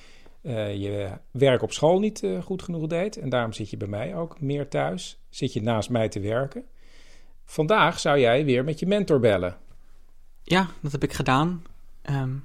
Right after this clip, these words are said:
Speaker 2: en we hebben het gehad over hoe deze week gegaan was. En toen zei ik dat het wel goed was gegaan. En toen zei zij: dat ze het ging vragen aan mijn docenten of dat wel waar was.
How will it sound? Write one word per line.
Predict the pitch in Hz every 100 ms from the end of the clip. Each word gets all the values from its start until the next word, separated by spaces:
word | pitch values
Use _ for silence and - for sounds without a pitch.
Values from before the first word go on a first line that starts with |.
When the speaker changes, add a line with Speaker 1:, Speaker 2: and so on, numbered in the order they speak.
| - - - - - - - -
Speaker 2:
en | 139
we |
hebben | 139 131
het | 127
gehad | - 135 -
over | 131 131 131
hoe | 131 135
deze | 123 127 139
week | 135 123 - - - - -
gegaan | - 127 131 127
was. | 139 151 - - - - - -
En | -
toen | 151
zei | - 110
ik |
dat | 127
het | 135
wel | 135
goed | 165 151
was | 143
gegaan. | - - 156 180 - - - - - - - - - - -
En | - 143
toen | 143
zei | 143
zij: | 135 135 127 127 - - - - - - - -
dat | 143
ze | -
het | -
ging | 143 135
vragen | - 131 135 -
aan | - 131
mijn | 117 123 123 -
docenten | 135 - 131 131
of | 139
dat | 147
wel | 131 131
waar | 127 120
was. | 135 156 175 - -